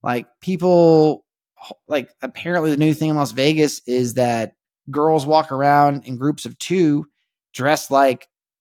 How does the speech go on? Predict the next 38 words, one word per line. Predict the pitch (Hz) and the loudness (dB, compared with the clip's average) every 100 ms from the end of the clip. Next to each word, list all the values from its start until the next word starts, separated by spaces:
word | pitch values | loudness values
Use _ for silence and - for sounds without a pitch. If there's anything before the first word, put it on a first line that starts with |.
| - | -4
Las | 143 147 - | 2 2 2
Vegas | 151 135 123 | -2 -2 -4
showgirls, | 180 202 170 135 135 170 - _ _ _ _ _ _ _ _ _ _ _ _ - | 0 2 4 2 2 -2 -14 _ _ _ _ _ _ _ _ _ _ _ _ -6
all | 143 151 156 143 | 0 4 4 2
scantily | - 147 156 139 139 | -2 -4 -4 -4 -8
clad, | - 165 147 151 - _ _ _ _ _ - | -2 0 0 -4 -10 _ _ _ _ _ -6
and | 156 156 151 147 - _ - | -2 0 -2 -4 -8 _ -8
trying | 190 214 | -2 0
to | 196 | 0
get | 147 | 2
photos | 247 269 | 2 2
of | 120 | -2
people. | 113 - - | -10 -14 -8
And | 165 | -2
they're | 262 - | -2 0
everywhere. | 147 202 110 | -2 -2 -4
Like, | 85 107 | -6 -8
they're | 131 | -10
just, | 127 _ - | -12 _ -10
like, | 117 - - | -10 -10 -12
it's | 143 196 | -4 -4
like | 113 | -6
a | 95 | -10
union. | 110 135 214 175 98 _ _ | -6 2 4 4 0 _ _
It | 143 | -12
was | - | -12
crazy | - 226 233 151 131 | -4 0 0 0 -4
how | |
many | 135 | -4
of | 131 | -4
them | 123 | -4
there | 120 | -6
were, | 120 113 | -6 -6
like, | 113 - | -8 -2
all | 165 185 | 2 2
over | 196 | 2
the | 165 | -2
place, | 143 117 | -4 -6